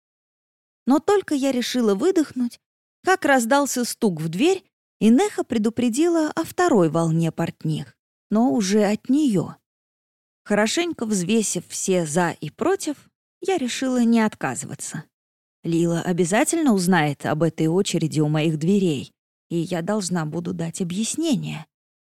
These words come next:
А в таком случае намного логичнее прозвучит ответ, что я слишком перенервничала перед смотринами старшей сестры,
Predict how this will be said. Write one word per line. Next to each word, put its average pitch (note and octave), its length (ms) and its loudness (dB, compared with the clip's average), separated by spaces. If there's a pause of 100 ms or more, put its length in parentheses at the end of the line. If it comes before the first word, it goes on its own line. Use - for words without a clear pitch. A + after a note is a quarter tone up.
(140)
А D4+ 80 -2
в - 60 -10
таком F#4 320 -4
случае D4 580 -2
намного C#4 460 0
логичнее G#3+ 640 0
прозвучит E3 560 -6
ответ, D#4 420 -4 (380)
что D#4 280 0
я C#4+ 260 0
слишком D4+ 420 2
перенервничала C4 960 0
перед F3 240 -6
смотринами F3 600 -2
старшей E3 440 -8
сестры, G3 520 -6